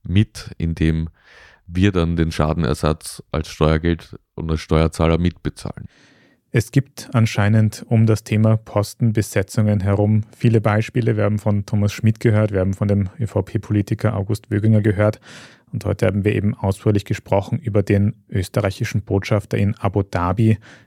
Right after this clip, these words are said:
Speaker 2: dem eben vorgeworfen wird, dass er wegen Parteinähe und nicht wegen Qualifikation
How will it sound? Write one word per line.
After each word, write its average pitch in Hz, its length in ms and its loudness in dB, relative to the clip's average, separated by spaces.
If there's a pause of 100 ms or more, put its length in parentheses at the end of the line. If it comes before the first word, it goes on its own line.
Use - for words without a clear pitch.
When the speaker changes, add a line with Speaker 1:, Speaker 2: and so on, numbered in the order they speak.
Speaker 2:
dem 95 160 2
eben 101 180 2
vorgeworfen 98 640 0
wird, 98 180 0
dass 98 100 0
er 98 120 2
wegen 98 300 0
Parteinähe 101 540 -2
und 95 160 -2
nicht 107 180 2
wegen 107 180 2
Qualifikation 101 840 -2